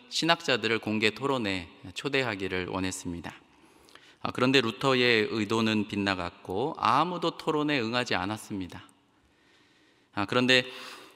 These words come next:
그 반박문이 독일어로 번역되어 급속히 퍼져나간 것이죠. 왜냐하면 면벌부는 당시 백성들의 생사와 연결된 아주 중대한 문제였고 최대 관심사였기 때문에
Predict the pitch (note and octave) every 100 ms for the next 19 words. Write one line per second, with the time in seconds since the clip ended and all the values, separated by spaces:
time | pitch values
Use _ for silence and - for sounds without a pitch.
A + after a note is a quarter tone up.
0 | _ - - A#2 G#2 G#2+ A#2+ A#2+ A2+ G2
1 | A2 F#3 - G#2+ A2+ G#2+ G#2 G2+ G#2 G#2+
2 | G#2+ G#2+ G#2 - G2+ - G2+ - F#2+ -
3 | C#3+ D3 A#2 G2 F#2 F2+ - - - F2+
4 | - - G2+ G#2 G#2 G2+ G2 G2+ G#2 F#2
5 | E2 - G2+ G2 A2+ B2 A2+ G#2+ C#3 C#3
6 | G#2 G2+ - G#2+ G2+ F#2+ - - - A2
7 | - C3 A#2 A2+ A2+ D3 E3 D3 A#2+ G#2+
8 | G2+ F#2+ G2+ F#2+ F#2+ A2 G2+ F2+ - -
9 | - - F#2+ F#2+ F#2+ - G#2 G#2+ G#2+ G2+
10 | F#2+ F2+ F2+ G2+ G2+ F#2 E2+ - F#2+ C3+
11 | - D3 B2+ B2 A2+ - G2 G2+ - G#2
12 | F#2+ G2 F#2+ F2+ F#2+ G#2 F#2+ A#2+ C3+ G#2+